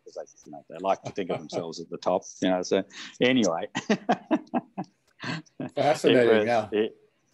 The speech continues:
Speaker 1: yeah, yeah. No, it, it, I, I've been eternally grateful for Mitsubishi for opening up my, you know, bringing, uh, uh, enabling me to do something, uh, new, you know, that, that hadn't been done before in that organisation, and then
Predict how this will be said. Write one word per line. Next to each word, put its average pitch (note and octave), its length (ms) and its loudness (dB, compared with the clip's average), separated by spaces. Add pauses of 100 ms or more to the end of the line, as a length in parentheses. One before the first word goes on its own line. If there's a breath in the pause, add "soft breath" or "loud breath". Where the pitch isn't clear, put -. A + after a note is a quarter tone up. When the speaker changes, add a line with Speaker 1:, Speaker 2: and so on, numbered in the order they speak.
(400)
Speaker 1:
yeah, D#2+ 300 -6 (140)
yeah. F2 200 -8
No, G2 260 0
it, A2 240 -2
it, G#2 260 -2
I, F#2 160 0 (100)
I've F2+ 220 -2
been F#2+ 160 -2
eternally B2+ 460 -2
grateful G#2+ 560 -2
for G2+ 380 -2
Mitsubishi G2+ 680 -8
for G2+ 140 -6 (120)
opening G2 300 -6
up G2 180 -4
my, F#2 340 -6
you F#2+ 60 -20
know, F2+ 160 -4
bringing, A2 380 -4 (100)
uh, A2+ 80 -8 (160)
uh, G#2+ 60 2 (120)
enabling A2+ 540 0
me F#2+ 200 -4
to G#2 140 -6
do F#2+ 180 -2
something, F2+ 720 -10 (140)
uh, E2+ 140 -10 (720)
new, F#2+ 360 0
you F#2 100 -4
know, F2 120 -2 (260)
that, F2 260 -4
that F#2 100 2
hadn't G#2+ 280 0
been F#2+ 160 2
done F#2 180 2
before G2+ 400 -2
in F#2 60 -6
that F#2 100 0
organisation, G#2 1120 -4
and F#2+ 220 -2
then F#2 360 -2